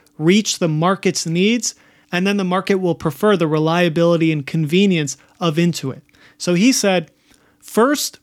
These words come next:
previously available small business accounting packages had been created under the close guidance of certified public accountants and required users to have a basic knowledge of accounting,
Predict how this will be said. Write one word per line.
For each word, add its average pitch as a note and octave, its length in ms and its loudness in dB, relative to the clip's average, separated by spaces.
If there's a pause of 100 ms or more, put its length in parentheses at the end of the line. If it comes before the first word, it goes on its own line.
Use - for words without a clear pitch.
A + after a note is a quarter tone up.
previously C4 640 4
available F#3+ 440 2
small G3+ 320 2
business G#3+ 340 2
accounting F#3 400 0
packages G#3 640 -2 (200)
had F#3 180 -2
been F3+ 160 -2
created G3 560 2
under F#3+ 240 0
the D#3+ 80 -2
close F#3 500 0
guidance F#3 520 0
of D3+ 100 -6
certified G#3 720 0
public G3 340 0
accountants E3+ 720 -6 (280)
and F3 100 0
required F#3 640 0
users F3+ 560 4 (240)
to F#3 140 0
have G3 240 -2
a F#3 80 0
basic A#3 680 0
knowledge G3 460 2
of D#3 100 -4
accounting, F#3+ 560 0